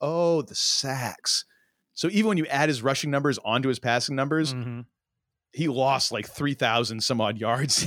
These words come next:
Speaker 1: <laughs> in sacks
Speaker 2: Yep.
Speaker 1: over his career. Like, he is, he is one of the most sacked quarterbacks in history. I think
Speaker 2: Yeah.
Speaker 1: Ben Ros-, Roethlisberger has more,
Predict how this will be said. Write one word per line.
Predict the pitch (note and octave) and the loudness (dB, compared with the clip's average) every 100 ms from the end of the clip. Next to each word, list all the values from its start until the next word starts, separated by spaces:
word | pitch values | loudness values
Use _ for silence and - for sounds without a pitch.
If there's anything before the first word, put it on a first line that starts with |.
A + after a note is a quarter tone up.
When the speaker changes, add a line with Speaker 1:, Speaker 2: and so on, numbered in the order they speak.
| - | 0
Speaker 1:
<laughs> | |
in | E3 - | -2 0
sacks | - - C3+ A2+ - | 2 2 2 0 0
Speaker 2:
Yep. | C3 | 0
Speaker 1:
over | A2 A#2 | 0 0
his | B2+ | -2
career. | - D3+ B2+ A#2 G2+ | 0 0 2 2 2
Like, | A#2 | -2
he | F3+ F#3 | 2 2
is, | C#3+ - - | 2 -2 -6
he | G3+ | -2
is | F#3+ | 0
one | D#3 G#3 | 2 2
of | |
the | E3+ | 2
most | D#3+ D3 - | 0 2 2
sacked | D#3+ D#3+ - | 0 -2 -2
quarterbacks | D#3+ D3+ C3+ B2+ A#2+ | 0 2 2 2 0
in | |
history. | C#3+ C4+ - F#2 G#2 - _ _ - | 0 0 0 -2 -2 -6 _ _ -4
I | |
think | A#2 D#3 | -2 0
Speaker 2:
Yeah. | |
Speaker 1:
Ben | G#2+ D3 | 0 0
Ros-, | B2+ D3+ - - G#2+ | 2 2 0 -4 -4
Roethlisberger | B2 G#3 C3+ - G#2 G2+ | 0 0 -2 -2 -2 0
has | A2 G#2 | -2 0
more, | B2 F3 F2+ F#2+ | 0 0 0 -4